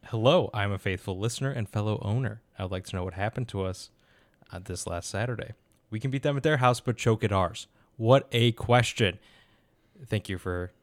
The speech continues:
emailing that to us, Trace. She signed that Luke's favorite aunt, which is,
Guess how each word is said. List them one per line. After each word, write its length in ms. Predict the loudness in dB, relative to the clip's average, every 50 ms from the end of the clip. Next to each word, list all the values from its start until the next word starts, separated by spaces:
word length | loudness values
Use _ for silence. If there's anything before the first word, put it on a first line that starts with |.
| _ _ -8
emailing 340 | -8 -6 -6 -6 -6 -6
that 140 | -6 -8 -8 _ -16 _ _
to 140 | -8 -8 -6
us, 100 | -6 -8
Trace. 520 | -8 -4 -2 -2 -2 -2 -4 -10 -14 -16 _ _ _ _ _ _ _ _
She 140 | -16 -12
signed 260 | -6 -4 -4 -4 -2 -2
that 200 | -4 -4 -2 -2
Luke's 220 | -2 -2 -2 -4 -4
favorite 320 | -2 0 0 0 -2 -6
aunt, 480 | -6 -6 -4 -4 -4 -6 -10 -16 -20 -20 _ _ _ _ -6
which 200 | -6 -4 -2 -2
is, 340 | -2 -2 -2 -4 -8 -10